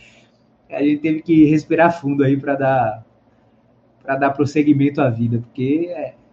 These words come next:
é difícil, né? A gente dá sempre prioridade aos pacientes que fecharam planos de tratamento, pra que eles não interrompam as sessões.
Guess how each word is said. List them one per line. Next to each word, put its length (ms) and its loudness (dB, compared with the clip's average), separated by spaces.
é 220 -4
difícil, 680 2
né? 200 -6
A 100 -4
gente 240 -2
dá 100 4
sempre 260 0
prioridade 460 4
aos 120 0
pacientes 360 -4
que 140 -6
fecharam 520 -2
planos 380 -4
de 80 -6
tratamento, 640 -8
pra 120 -4
que 100 0
eles 160 4
não 140 6
interrompam 680 2
as 120 -4
sessões. 580 -12